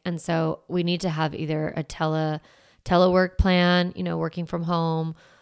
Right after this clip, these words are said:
or, you know, uh, just be prepared that some days I'm not gonna be able to come in. I'm gonna have to stay home." And, and talk about it with your, with your bosses and see what they say.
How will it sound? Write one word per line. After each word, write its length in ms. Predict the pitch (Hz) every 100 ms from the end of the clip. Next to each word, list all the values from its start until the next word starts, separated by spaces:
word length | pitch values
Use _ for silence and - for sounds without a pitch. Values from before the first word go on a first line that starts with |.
| _ -
or, 640 | 160 160 156 156 156 - - _
you 140 | 185
know, 340 | - - - - _ -
uh, 340 | 92 - - - _ _ _ _ _ 170
just 260 | 170 - _ _ _ -
be 160 | 160 190
prepared 580 | 185 165 175 196 202 156
that 140 | 156
some 200 | - 170
days 200 | 180 175
I'm 160 | 165 160
not 240 | 156 -
gonna 180 | 175 160
be 100 | 160
able 180 | 156 160
to 100 | 160
come 200 | 160 160
in. 100 | 165
I'm 80 |
gonna 140 | 175 156
have 120 | 151
to 80 | 190
stay 200 | - -
home." 320 | 151 - 165 - _ _ _
And, 400 | 175 170 170 160 -
and 140 | 185
talk 200 | 285 349
about 180 | 220 170
it 80 | 160
with 140 | -
your, 360 | 170 170 165 -
with 140 | 180
your 100 | 208
bosses 460 | 285 311 - 156 -
and 220 | 170 165
see 240 | - 185 185
what 180 | 185 190
they 100 | 202
say. 300 | 302 233